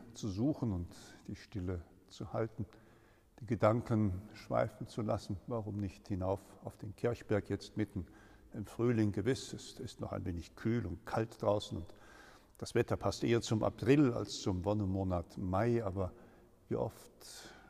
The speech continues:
schaut die Sonne hervor und die Natur lässt sich nicht aufhalten. Es sprießt, wächst und blüht so vieles. Es ist ein Maienmonat. Grüßt mit mir auch die Gottesmutter, unsere Schwester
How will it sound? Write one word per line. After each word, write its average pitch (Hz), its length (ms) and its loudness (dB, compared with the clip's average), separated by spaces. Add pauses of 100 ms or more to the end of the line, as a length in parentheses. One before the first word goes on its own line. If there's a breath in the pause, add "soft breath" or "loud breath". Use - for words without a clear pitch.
(260 loud breath)
schaut - 260 -8
die 113 60 -2
Sonne 110 320 4
hervor 110 540 2
und 92 260 -8 (460 loud breath)
die 123 60 -4
Natur 117 400 4
lässt 98 220 0
sich - 180 -6
nicht - 160 -2
aufhalten. 98 600 2 (560)
Es - 400 -10
sprießt, - 800 -6 (100)
wächst - 560 -8 (120)
und 101 120 -8 (180)
blüht 98 380 0
so - 200 -8
vieles. 107 520 -8 (540 loud breath)
Es - 160 -12
ist - 160 -10
ein 101 180 0 (160)
Maienmonat. 87 800 -4 (960 loud breath)
Grüßt - 640 2 (180)
mit 127 220 -2
mir 120 260 6
auch 117 140 0
die 110 240 -2 (100)
Gottesmutter, 107 640 2 (840)
unsere - 220 -4
Schwester 107 560 2